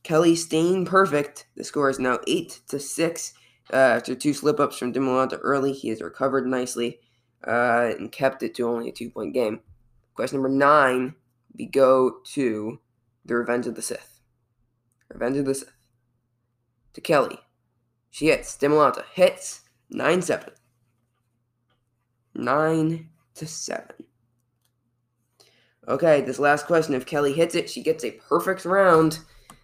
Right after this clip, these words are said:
The category is the Attack of the Clones. Attack of the Clones. To Dimolanta.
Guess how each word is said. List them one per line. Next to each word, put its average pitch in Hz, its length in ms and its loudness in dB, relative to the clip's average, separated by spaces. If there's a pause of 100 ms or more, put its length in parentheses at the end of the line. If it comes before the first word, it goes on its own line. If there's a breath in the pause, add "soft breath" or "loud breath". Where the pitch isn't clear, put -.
(120)
The 147 80 -6
category 160 720 4
is - 680 2 (1300)
the 120 80 -2
Attack 127 300 -2
of 120 60 -2
the 127 60 -4
Clones. - 560 -10 (220)
Attack 165 320 4
of 170 80 2
the 170 40 4
Clones. - 380 -6
To 127 140 -6
Dimolanta. 202 600 4